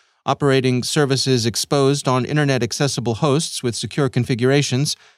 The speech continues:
and, of course, keeping software updated. And finally, there's the curious case of the crooked cardiologist, a multitasking C two C ransomware purveyor who prided himself on good customer reviews, but in other respects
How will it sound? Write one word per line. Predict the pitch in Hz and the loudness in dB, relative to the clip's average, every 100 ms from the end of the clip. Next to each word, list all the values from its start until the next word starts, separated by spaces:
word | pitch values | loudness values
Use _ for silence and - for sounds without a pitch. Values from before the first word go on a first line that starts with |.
| _ - | _ -12
and, | 104 | -8
of | 110 | -6
course, | - 123 123 - - | 0 0 0 -2 -4
keeping | 120 - 107 | -4 0 0
software | 101 139 110 104 95 117 147 | 0 0 0 2 2 2 -2
updated. | 117 113 110 92 80 - - _ _ _ _ _ _ _ _ _ _ _ _ - | -6 -2 0 0 -2 -10 -20 _ _ _ _ _ _ _ _ _ _ _ _ -4
And | 185 196 | 0 0
finally, | - 233 262 190 165 185 | 0 0 4 4 6 4
there's | 151 175 160 | 4 2 2
the | 143 | 0
curious | - 220 247 214 135 - | 0 0 2 2 2 0
case | 190 202 - | 2 2 2
of | 117 | -2
the | 101 | -2
crooked | 101 196 190 151 | 0 0 2 -2
cardiologist, | - 156 151 135 131 107 95 87 69 - 98 | 0 0 0 2 2 2 0 -4 -8 -8 -6
a | 90 | -2
multitasking | 92 117 117 104 - 117 113 - 110 104 - | -2 -2 -2 -4 -2 -2 -2 0 0 2 0
C | - 139 | -2 0
two | 110 | 0
C | - 127 107 | 0 0 2
ransomware | 110 135 - 113 110 107 | 2 0 0 2 2 2
purveyor | - 107 117 143 131 165 - - _ | 0 0 2 2 2 0 -6 -20 _
who | 143 120 | -6 -4
prided | - 196 165 | 0 2 2
himself | 143 131 - 143 165 151 | 2 0 0 0 0 0
on | 135 | -2
good | 120 160 143 | 0 -2 0
customer | 165 - 156 143 | -4 -2 0 0
reviews, | 127 117 180 165 156 190 | 0 0 2 4 2 0
but | - 113 117 | -2 -2 0
in | 113 110 | 0 0
other | 113 101 | 2 2
respects | 90 - - 90 - - | 0 -2 -2 -4 -2 -6